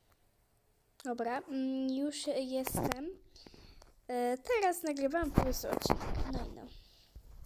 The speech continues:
Dobra, e, musimy ogarnąć sobie jakiś samochód, bo dzień bez samochodu to strata. A trzeba mieć samochód,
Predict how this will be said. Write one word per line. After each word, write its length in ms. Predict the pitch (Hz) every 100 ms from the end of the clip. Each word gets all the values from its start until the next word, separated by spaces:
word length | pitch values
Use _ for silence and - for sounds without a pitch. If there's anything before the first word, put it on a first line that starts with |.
| - - - - -
Dobra, 440 | 269 269 240 233
e, 220 | - - 277
musimy 320 | 277 311 -
ogarnąć 480 | 277 269 269 269 -
sobie 140 | 262
jakiś 220 | 269 -
samochód, 680 | - - 269 269 254 - 220 - -
bo 360 | 220 226 226
dzień 220 | 226 262
bez 140 | 240 -
samochodu 440 | 240 226 233 233 226
to 460 | 226 220 220 220 - - -
strata. 580 | - - 226 214 233 285 - - - - - - - - - 381
A 80 |
trzeba 320 | 349 - 285 262
mieć 200 | 247 254
samochód, 560 | - 240 214 - -